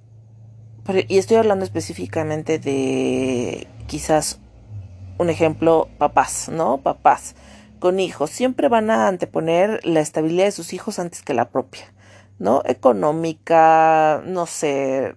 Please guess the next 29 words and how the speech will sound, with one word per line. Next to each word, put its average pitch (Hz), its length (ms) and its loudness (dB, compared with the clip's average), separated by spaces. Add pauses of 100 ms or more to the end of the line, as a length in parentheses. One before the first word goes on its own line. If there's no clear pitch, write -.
ropa, 156 840 4
cómprales 160 420 -6
todo 127 140 -4
lo 131 100 -12
que 135 120 -10
necesiten, 151 680 -8
sus - 140 -12
accesorios, 156 680 2
cosas, - 380 -6
et-, 123 240 -12
etcétera, - 600 -6
etcétera, - 360 -12
¿no? 175 200 2 (600)
Tienen, 247 440 2
eh, 202 300 2
esta 220 340 0
parte 196 380 0
de 190 60 -8
cubrir 165 300 -4
todas 170 200 2
las 160 140 2
necesidades 151 520 -2
de 151 120 0
los 147 180 -4
hijos - 420 -10 (540)
y 190 220 2
entonces 220 640 2
se - 260 -2
olvidan 220 640 -2